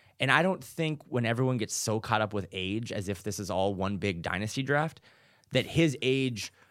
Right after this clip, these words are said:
like, Robert Covington could be doing this when he's thirty-three.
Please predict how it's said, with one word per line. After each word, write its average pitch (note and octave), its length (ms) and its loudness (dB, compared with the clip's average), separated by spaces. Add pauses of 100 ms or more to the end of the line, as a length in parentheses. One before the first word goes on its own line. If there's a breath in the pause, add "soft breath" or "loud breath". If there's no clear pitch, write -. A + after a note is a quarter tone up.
(140 soft breath)
like, D3+ 120 2
Robert G#3+ 260 4
Covington E3+ 380 0
could B2+ 120 -2
be A2 100 0
doing B2 240 2
this F#2+ 140 -2
when G#2 60 -2
he's F2+ 200 -4
thirty-three. G2+ 640 -2